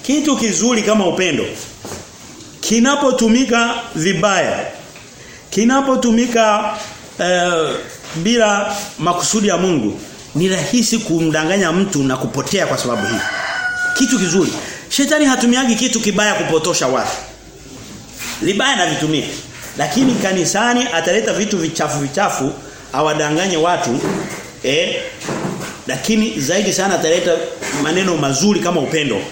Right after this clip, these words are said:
Aseme mnaokolewa kwa upendo, hapana. Sasa ilikuwa ni utangulizi. Eh? Na huo,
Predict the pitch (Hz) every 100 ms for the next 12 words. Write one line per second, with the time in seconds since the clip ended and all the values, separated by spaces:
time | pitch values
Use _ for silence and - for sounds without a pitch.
0 | - - - 131 185 175 139 - 135 139
1 | 135 147 160 120 - 120 90 - 95 -
2 | - - - - - - - - - -
3 | - - - 160 160 123 - - 131 151
4 | 143 117 110 104 113 104 - - - -
5 | - - - - - - - - - -
6 | - - - - - - - - - -
7 | - - - - - - - - - -
8 | - 113 127 143 160 151 - - - -
9 | - - 605 605 640 622 240 285 330 302
10 | 285